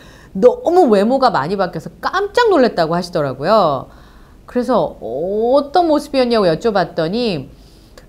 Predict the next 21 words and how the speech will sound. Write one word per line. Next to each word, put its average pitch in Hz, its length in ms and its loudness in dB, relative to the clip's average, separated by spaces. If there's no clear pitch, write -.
그 143 380 -8
비밀이래요. 175 960 0
그래서 165 260 -6
저한테 165 580 -4
자세하게 247 380 -2
설명은 285 400 -2
안 135 160 -4
해주시고 170 460 -6
보시면 196 440 -8
깜짝 294 480 -4
놀라실 190 380 0
거라고 165 320 0
했는데 208 540 0
어제 208 300 2
보니까 226 460 0
그 220 380 -2
짧은 427 500 0
헤어스타일의 226 1000 0
모습이 165 600 -4
굉장히 302 640 2
인상적이었습니다. 156 1500 0